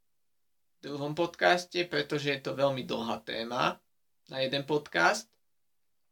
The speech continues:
A ak ťa zaujíma táto téma sebavedomie, pripravujem online kurz Zdravé sebavedomie, kde ťa naučím podrobne,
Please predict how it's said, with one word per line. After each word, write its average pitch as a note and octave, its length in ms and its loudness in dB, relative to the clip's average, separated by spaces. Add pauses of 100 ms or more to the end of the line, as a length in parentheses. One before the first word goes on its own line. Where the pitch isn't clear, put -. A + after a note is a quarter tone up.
(340)
A A#2+ 180 -6
ak F3 160 6
ťa D#3 300 8
zaujíma A3+ 480 6
táto D#3 320 2
téma D#3+ 340 -4
sebavedomie, C#3+ 1040 2 (1700)
pripravujem F3+ 800 4
online F#3 480 4
kurz D#3+ 480 -2
Zdravé D#3 560 6
sebavedomie, C#3+ 880 4
kde F3 320 2
ťa D#3 80 4
naučím F3 800 4 (960)
podrobne, D#3+ 800 2